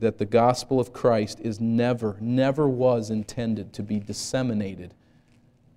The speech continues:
at certain focal points in our life. It was intended to be disseminated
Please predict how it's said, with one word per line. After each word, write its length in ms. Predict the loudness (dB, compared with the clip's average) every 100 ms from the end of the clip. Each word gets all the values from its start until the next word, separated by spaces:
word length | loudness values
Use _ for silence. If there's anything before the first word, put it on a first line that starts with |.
| _ _ _ _
at 200 | -10 -8
certain 680 | -8 0 2 2 2 -2 -4 -10 -20 _
focal 600 | -2 4 4 2 -4 -8
points 640 | -8 -6 -6 -6 -14 -16 -14 -6
in 140 | -4
our 160 | -2 -4
life. 480 | -6 -8 -12 -18 -20 _ _ _ _ _ _ _ _ _ _
It 80 | 0
was 220 | 2 0
intended 580 | -2 -4 -2 0 0 -2
to 80 | -4
be 180 | -2 -2
disseminated 960 | -4 -10 -4 -2 -2 -2 -4 -6 -8